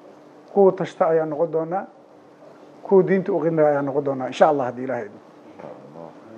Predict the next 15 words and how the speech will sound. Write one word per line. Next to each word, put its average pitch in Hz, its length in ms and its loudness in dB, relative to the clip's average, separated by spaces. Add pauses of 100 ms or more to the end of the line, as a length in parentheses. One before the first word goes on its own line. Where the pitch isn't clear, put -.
(340)
Wixii 180 400 2
shaqo 170 320 -2
ah 160 220 -2 (1120)
iyo 170 280 8
dardaaran 160 600 4
oo 143 180 -2
kale, 143 220 -4
insha 151 200 -2
Allah, 147 200 -2
haddii 135 180 -6
Ilaahay 143 240 2
idmo, 143 180 -4
waa 139 80 -4
isu 160 120 -8
dambeynaa. 147 480 -2